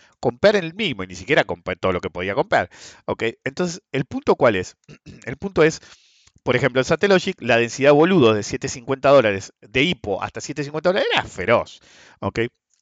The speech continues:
La densidad de boludos entre siete cincuenta y cinco ya era menor, ¿sí? Los más boludos seguían adentro, aguantando los trapos, como dicen, y pensando que se iba a dar vuelta. Los que no eran tan boludos dijeron, "Mm, me parece que esto se va a hacer mierda".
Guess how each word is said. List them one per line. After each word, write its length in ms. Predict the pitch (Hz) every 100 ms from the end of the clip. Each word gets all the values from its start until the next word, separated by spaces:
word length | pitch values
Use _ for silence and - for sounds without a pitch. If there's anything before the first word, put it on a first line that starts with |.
| _ _ _ -
La 140 | 110
densidad 320 | 110 107 131
de 60 | 139
boludos 540 | 143 170 147 110 -
entre 240 | - 107 104
siete 240 | - 131
cincuenta 360 | 127 131 131 135
y 40 |
cinco 380 | 160 160 135 131
ya 180 | 127 170
era 120 | 185
menor, 380 | 135 127 117 - _ _ _
¿sí? 220 | - 117
Los 180 | 113 110
más 200 | 117 151
boludos 600 | 147 165 190 190 202 240
seguían 420 | - - 110 123 123
adentro, 580 | 131 135 131 143 143 156 _ _
aguantando 580 | 98 98 107 - 139 135
los 160 | 139 -
trapos, 400 | 180 156 - 127
como 200 | 123 139
dicen, 480 | 151 117 175 185 -
y 240 | 117 120
pensando 520 | - 110 104 131 131
que 100 | 120
se 80 | 110
iba 100 | 113
a 40 |
dar 100 | 110
vuelta. 400 | 107 95 85 87 - _ _
Los 140 | 110
que 100 | 117
no 60 | 139
eran 180 | 156 156
tan 160 | 170
boludos 320 | 175 190 202
dijeron, 300 | 185 147 127
"Mm, 200 | 131 135
me 100 | 135
parece 220 | 113 123 135
que 40 |
esto 160 | 110 98
se 60 |
va 60 | 104
a 20 |
hacer 200 | 98 92
mierda". 320 | 87 82 90